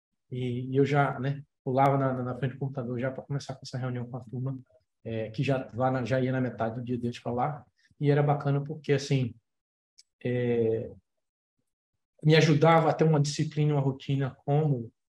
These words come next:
né, com, com o trabalho, e eu já entrava com a turma já lá no ritmo de metade do dia de trabalho, então eu já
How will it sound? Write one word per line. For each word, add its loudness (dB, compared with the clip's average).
né, -6
com, -2
com -4
o -8
trabalho, 0
e 2
eu 6
já 2
entrava 2
com 2
a 0
turma 2
já 4
lá 2
no 4
ritmo 0
de -4
metade 0
do -6
dia 0
de -4
trabalho, -4
então -6
eu -4
já -4